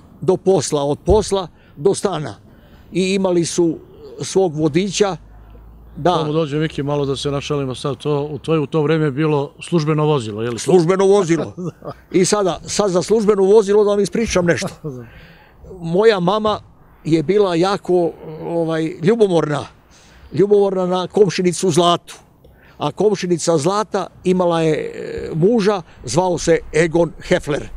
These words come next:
Speaker 1: Nemac.
Speaker 2: Mhm.
Speaker 1: Za vreme, za vreme radnog vremena nosio je nemačku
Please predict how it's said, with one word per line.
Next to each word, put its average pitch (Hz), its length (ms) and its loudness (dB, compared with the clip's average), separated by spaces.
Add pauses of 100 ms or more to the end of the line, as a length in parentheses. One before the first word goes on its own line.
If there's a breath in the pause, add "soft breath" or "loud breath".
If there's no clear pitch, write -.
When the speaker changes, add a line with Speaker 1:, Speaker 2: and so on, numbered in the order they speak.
(160)
Speaker 1:
Nemac. 151 600 -8 (300)
Speaker 2:
Mhm. 110 300 -20
Speaker 1:
Za 143 180 -4
vreme, 165 460 -4 (140)
za 139 160 -10
vreme 156 400 -8 (220)
radnog 156 460 -10 (100)
vremena 190 460 -8
nosio 170 420 -8
je 156 140 -2
nemačku 170 580 -8